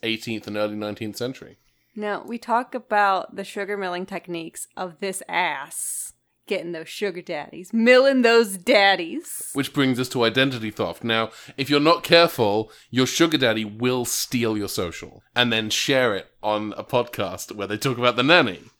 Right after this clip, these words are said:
Speaker 2: Uh, what episode of The Nanny did we watch?
Speaker 1: We watched season two, episode ten, The Wine Cellar. Wine is spelt with an H. So it's h-, the Hein Setter-, Cellar.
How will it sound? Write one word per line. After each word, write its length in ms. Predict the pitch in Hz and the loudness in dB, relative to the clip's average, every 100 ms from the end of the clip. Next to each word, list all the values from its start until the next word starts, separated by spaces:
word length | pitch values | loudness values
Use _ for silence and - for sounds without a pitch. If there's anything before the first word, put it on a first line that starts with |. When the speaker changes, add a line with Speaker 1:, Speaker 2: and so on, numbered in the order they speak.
| _ | _
Speaker 2:
Uh, 220 | 202 220 196 | -2 -2 0
what 160 | 240 | -2
episode 340 | 254 254 277 262 | -4 -4 -6 -4
of 80 | 233 | -4
The 80 | |
Nanny 320 | 196 190 196 180 | -4 -6 -6 -8
did 160 | 170 | -10
we 80 | 170 | -10
watch? 540 | 160 156 - - - - - _ - | -8 -8 -8 -16 -16 -18 -20 _ 4
Speaker 1:
We 160 | 151 | 6
watched 440 | 175 208 - - - | 8 6 2 -6 -2
season 540 | - - 220 160 160 | 0 0 0 2 2
two, 600 | - - 269 170 104 156 - | 4 4 6 4 2 -6 2
episode 600 | 156 170 - 175 175 175 - | 2 4 4 4 4 0 0
ten, 460 | 220 220 101 92 90 _ _ | 4 4 2 -4 -12 _ _
The 240 | 110 147 | 4 6
Wine 680 | 143 113 135 151 156 139 127 | 6 4 6 6 6 2 0
Cellar. 460 | - 120 95 85 78 | 0 0 0 -4 -6
Wine 380 | 104 127 117 | 0 2 2
is 100 | 98 - | -2 -6
spelt 420 | - 98 110 - _ _ | -6 -4 -4 -6 _ _
with 220 | 107 123 | -2 0
an 100 | 139 | 2
H. 720 | 160 151 _ - - - - _ _ _ _ _ _ | 2 0 _ -12 -10 -10 -14 _ _ _ _ _ _
So 160 | - 117 | -2 0
it's 160 | 110 - - | 0 -10 -12
h-, 80 | 120 | -6
the 60 | 123 | -2
Hein 420 | - 151 139 123 | 4 6 6 2
Setter-, 440 | - 101 - 95 - | 0 -4 -4 -8 -4
Cellar. 400 | 107 87 80 | -4 -4 -8